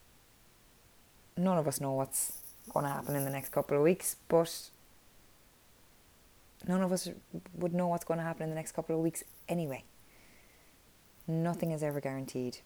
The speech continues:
Before covid was here, we didn't know what was gonna happen tomorrow. We still don't. But learning to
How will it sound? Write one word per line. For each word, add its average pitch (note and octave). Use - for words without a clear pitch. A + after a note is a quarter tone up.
Before F3
covid D3
was C#3
here, C3+
we G3+
didn't C#3
know C3+
what C3+
was C3
gonna C3
happen B2+
tomorrow. C3+
We F3
still G3
don't. G3
But E3
learning E3
to D3+